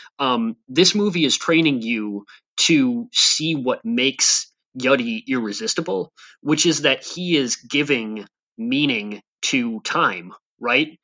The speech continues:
He is giving meaning to you and your inhabitants within time.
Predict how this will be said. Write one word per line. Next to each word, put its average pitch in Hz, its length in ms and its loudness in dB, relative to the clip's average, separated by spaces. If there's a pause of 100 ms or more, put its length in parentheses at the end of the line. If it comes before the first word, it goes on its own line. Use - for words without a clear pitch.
(140)
He 170 280 0
is 127 120 0
giving 139 640 0
meaning 135 500 0
to 113 460 -4 (140)
you 123 500 -4 (140)
and 127 180 0
your 135 200 2
inhabitants 120 640 -2
within 127 380 -6
time. 175 440 -6